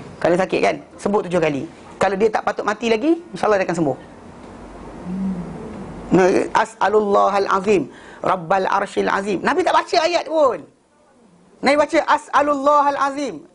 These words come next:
Tak ada surah apa Nabi kata, "As'alullahal Azim." Aku minta Allah Ta'ala yang Maha Agung.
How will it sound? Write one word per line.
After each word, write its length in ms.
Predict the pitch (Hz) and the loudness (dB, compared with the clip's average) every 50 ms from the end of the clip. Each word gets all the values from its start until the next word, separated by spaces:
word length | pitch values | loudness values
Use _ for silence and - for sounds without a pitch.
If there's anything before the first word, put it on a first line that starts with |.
| _ _ _ _ | _ _ _ _
Tak 200 | - - 269 294 | 0 0 2 2
ada 160 | 339 302 262 | 4 2 2
surah 320 | 240 285 277 277 254 269 269 | 2 0 0 0 0 0 2
apa 240 | - 269 262 262 - - - - | 2 4 4 4 2 0 -6 -6
Nabi 100 | 254 240 269 | 0 2 2
kata, 120 | 262 - 277 - - - - - | 2 2 0 -4 -8 -20 -8 -2
"As'alullahal 920 | - - 269 262 - - - 240 254 262 262 247 240 254 254 247 247 247 | 0 0 0 0 -4 -2 -2 0 0 0 -2 -2 0 2 2 2 0 0
Azim." 400 | - 233 233 226 254 214 156 156 - - - - - | -2 -2 -2 -2 -4 -6 -6 -8 -10 -18 -20 -8 -6
Aku 200 | - 190 - 220 | -4 -4 -2 -2
minta 240 | 247 240 240 - - | -2 0 0 0 0
Allah 240 | - - 220 233 226 | 0 0 0 -2 -2
Ta'ala 320 | - 247 - 240 233 226 | 0 -2 -2 0 2 2
yang 160 | 220 226 226 | 2 0 0
Maha 240 | 226 233 233 226 - | -2 0 0 0 0
Agung. 320 | - 220 208 233 190 147 | 0 0 0 -2 -2 -2